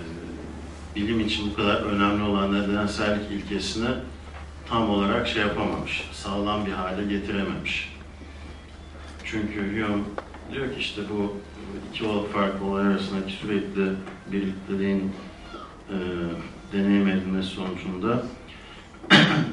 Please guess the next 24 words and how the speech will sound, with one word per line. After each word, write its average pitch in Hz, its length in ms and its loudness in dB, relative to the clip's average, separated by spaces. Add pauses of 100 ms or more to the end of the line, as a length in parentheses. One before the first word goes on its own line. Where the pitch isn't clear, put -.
biz, 101 340 0
e, - 300 -10 (520)
zihinde 101 540 0
bir 107 160 4 (640)
gelenek 196 480 4
ve - 40 0
alışkanlık 101 760 4
oluşuyor. 120 540 -4
Dolayısıyla 107 500 0
biz 110 140 -4
bu 101 60 -6
şekilde - 380 -6
o 110 160 -2
neden 101 260 2
sonuç 98 280 -2
ilişkilerini 117 520 -6
kurabiliyoruz 101 680 2
diyor. - 120 -10 (140)
Bunu - 120 -6
gerçekten 180 540 -4
söylüyor 190 400 0
ama - 160 2 (1200)
aynı 107 240 4
zamanda 110 560 4